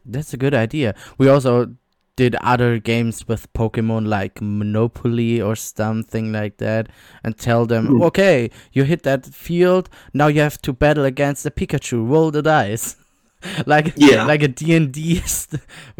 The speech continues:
Speaker 1: pen and paper game. <laughs> Oh.
Speaker 2: Yeah, that's
Speaker 1: Yeah.
Speaker 2: what it kinda was for us. That or kinda like War,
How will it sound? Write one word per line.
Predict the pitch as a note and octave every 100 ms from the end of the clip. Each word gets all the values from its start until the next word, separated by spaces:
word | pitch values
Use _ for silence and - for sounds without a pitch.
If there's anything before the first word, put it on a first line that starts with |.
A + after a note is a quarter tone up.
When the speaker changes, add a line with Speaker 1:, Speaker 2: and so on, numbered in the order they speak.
| D#3+ - C#3
Speaker 1:
pen | D#3 D#3+
and | D#3
paper | D3+ E3+ D#3+ C3+ C3
game. | B2 B2 B2 B2 A#2+ - - _
<laughs> | C3+ - - _ _ _ _ _ - F3 _
Oh. | F3+ G#3+ F3 D#3 C3+
Speaker 2:
Yeah, | C3+ C3 B2+ - -
that's | C#3 B2
Speaker 1:
Yeah. |
Speaker 2:
what | B2+
it | A#2
kinda | D3 B2+
was | A#2+
for | -
us. | A#2 A#2+
That | - B2
or | B2+
kinda | A2+ A#2+
like | G2 G#2+
War, | G#2+ A#2 A2 - A#2